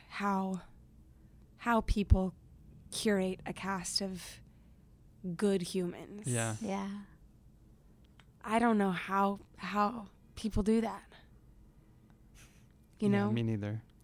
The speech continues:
Speaker 1: I don't,
Speaker 2: <laughs>
Speaker 1: I'm,
Speaker 3: Well,
Speaker 1: I'm
Speaker 3: it, like,
Speaker 1: glad that
Speaker 3: reminds
Speaker 1: that's not
Speaker 3: me
Speaker 1: my
Speaker 3: of, like,
Speaker 1: job.
Speaker 3: you saying, you know, when you came into your interview and you were like, "Well, I talked a little bit about the shirt I was wearing and, like, you know, my
Speaker 1: Yeah.
Speaker 3: political beliefs and, like, that I teach and, you
Speaker 1: Yeah,
Speaker 3: know."
Speaker 1: yeah.
Speaker 3: Like, I wonder,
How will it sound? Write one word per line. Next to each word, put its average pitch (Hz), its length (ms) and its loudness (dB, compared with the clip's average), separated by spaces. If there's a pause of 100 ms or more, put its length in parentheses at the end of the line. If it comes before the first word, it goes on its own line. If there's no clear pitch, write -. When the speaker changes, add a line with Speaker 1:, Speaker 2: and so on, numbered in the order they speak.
(100)
Speaker 1:
I 214 100 -2
don't, 226 220 2
Speaker 2:
<laughs> - 220 2
Speaker 1:
I'm, 233 240 6
Speaker 3:
Well, 302 100 10
Speaker 1:
I'm - 100 10
Speaker 3:
it, - 20 8
like, 381 80 8
Speaker 1:
glad 247 240 12
that 339 60 10
Speaker 3:
reminds 320 40 8
Speaker 1:
that's 302 180 6
not 320 100 2
Speaker 3:
me 285 60 6
Speaker 1:
my 254 60 8
Speaker 3:
of, 226 80 2
like, 220 260 4
Speaker 1:
job. - 80 -14 (260)
Speaker 3:
you 269 140 12
saying, 226 340 8
you 240 80 8
know, 233 80 8
when 226 140 6
you 254 100 8
came 254 220 6
into 233 180 6
your 214 80 4
interview 233 320 6
and 208 100 4
you 214 60 4
were 214 80 4
like, 220 120 2
"Well, 330 140 6
I 339 80 6
talked 370 240 2
a 311 60 -4
little 269 160 -2
bit 240 100 0
about 233 160 -2
the 285 80 0
shirt 330 160 0
I 294 80 4
was 262 100 2
wearing 226 240 2
and, 220 120 2
like, 220 200 0
you 269 80 2
know, 202 220 2
my 214 140 2
Speaker 1:
Yeah. 226 60 2
Speaker 3:
political 370 360 8
beliefs 277 340 4
and, 247 120 2
like, 247 140 4
that 277 120 4
I 285 100 2
teach 330 320 0
and, 240 220 4
you 262 80 6
Speaker 1:
Yeah, 208 180 4
Speaker 3:
know." 220 40 2
Speaker 1:
yeah. 220 380 -2 (340)
Speaker 3:
Like, - 280 2 (540)
I 320 80 12
wonder, 339 640 4